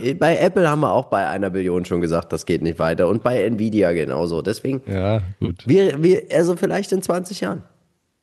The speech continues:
Speaker 2: Ich
Speaker 1: Ja,
Speaker 2: kann's dir immer nur wieder
Speaker 1: möglicherweise.
Speaker 2: sagen, äh, auch, man darf ja bei solchen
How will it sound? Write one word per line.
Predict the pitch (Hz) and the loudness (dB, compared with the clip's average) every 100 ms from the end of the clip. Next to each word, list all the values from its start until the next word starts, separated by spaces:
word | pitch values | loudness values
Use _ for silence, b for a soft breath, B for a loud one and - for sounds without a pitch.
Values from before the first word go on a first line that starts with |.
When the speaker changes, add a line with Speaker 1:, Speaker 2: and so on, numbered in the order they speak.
| - | -8
Speaker 2:
Ich | - | -2
Speaker 1:
Ja, | 180 | 0
Speaker 2:
kann's | 160 156 | 2 2
dir | |
immer | 160 | 2
nur | 143 | 2
wieder | 143 | 2
Speaker 1:
möglicherweise. | 139 135 | 2 2
Speaker 2:
sagen, | 131 139 139 135 | 2 0 -4 -2
äh, | 113 110 | 0 0
auch, | 127 147 B B B | 0 -2 B B B
man | 104 | 0
darf | 107 120 | 2 0
ja | 127 | 0
bei | 107 98 | 2 4
solchen | 101 - 135 120 | 4 2 0 -4